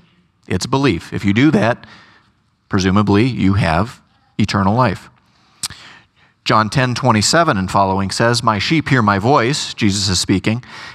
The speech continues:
"and I know them, and they follow me. And I give eternal life to them, and they will never perish, and no one will snatch them out of my hand. My Father, who has given them to me, is greater than all,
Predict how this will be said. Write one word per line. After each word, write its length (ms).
"and 140
I 160
know 180
them, 340
and 100
they 100
follow 340
me. 240
And 140
I 80
give 240
eternal 340
life 280
to 100
them, 400
and 140
they 120
will 160
never 240
perish, 580
and 140
no 140
one 340
will 100
snatch 420
them 180
out 160
of 60
my 160
hand. 500
My 140
Father, 360
who 120
has 160
given 260
them 180
to 140
me, 300
is 140
greater 360
than 180
all, 400